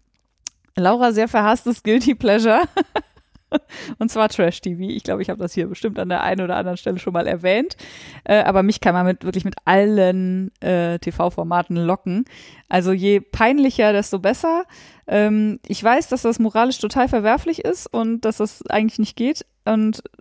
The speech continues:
keine Ahnung, dafür mache ich andere Sachen nicht, äh, die mir jetzt <laughs> gerade nicht einfallen. Aber ich, ich mache bestimmt andere Sachen nicht, die moralisch verwerflich sind,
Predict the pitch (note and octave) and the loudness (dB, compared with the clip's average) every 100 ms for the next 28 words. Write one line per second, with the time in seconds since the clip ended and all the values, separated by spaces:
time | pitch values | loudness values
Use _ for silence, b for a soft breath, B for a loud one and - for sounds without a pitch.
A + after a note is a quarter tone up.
0 | _ _ _ _ _ _ _ _ _ _ | _ _ _ _ _ _ _ _ _ _
1 | _ _ - A#3 G3 F#3+ F3+ F3+ G3 G3 | _ _ 0 2 4 4 2 2 2 2
2 | F#3 F3+ E3+ F3 E3+ D#3 D#3+ E3 - C#4 | 2 2 0 0 0 -2 -4 -6 -10 -20
3 | _ - F3 F3 F3 F3 E3+ _ _ _ | _ -8 -4 -2 -2 -4 -6 _ _ _
4 | _ _ _ _ _ _ _ - F#3+ F#3 | _ _ _ _ _ _ _ -18 -8 -4
5 | F3+ F3+ E3+ - B3 _ _ - A3 C4 | -2 -4 -6 -10 -18 _ _ 0 2 4
6 | A#3+ - A#3 - A3+ F#3 F#3 G#3 G3+ G3+ | 4 6 4 6 4 6 6 4 2 -4
7 | G#3 C4+ D4 - C#4 A3 A3 G#3 F#3+ G3 | 0 2 2 0 2 2 4 2 2 0
8 | G3 G3 F#3+ F#3 F3+ - F#3+ F#3+ F#3 F#3+ | -2 -2 0 0 -2 -2 -2 0 -2 -4
9 | - F3+ - | -2 -4 -6